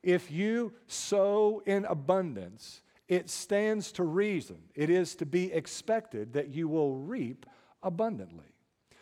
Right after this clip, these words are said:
Now, what Paul does not say is that your reaping will always be in countable, material, visible, tangible ways.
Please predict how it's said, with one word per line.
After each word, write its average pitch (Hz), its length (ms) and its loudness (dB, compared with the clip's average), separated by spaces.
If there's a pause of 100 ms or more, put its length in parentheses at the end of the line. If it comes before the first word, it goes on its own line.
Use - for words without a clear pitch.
(200)
Now, 117 300 0 (240)
what 160 240 2
Paul 185 240 2
does 160 240 -4
not 247 260 0
say 117 520 -4
is 156 200 -2
that 170 180 4
your 170 260 2
reaping 135 680 -2
will 156 200 2
always 180 600 4
be 131 420 -2
in 135 220 -2 (260)
countable, 135 880 -2 (180)
material, 139 1000 0 (180)
visible, 120 840 0 (180)
tangible 135 720 0
ways. 98 720 -4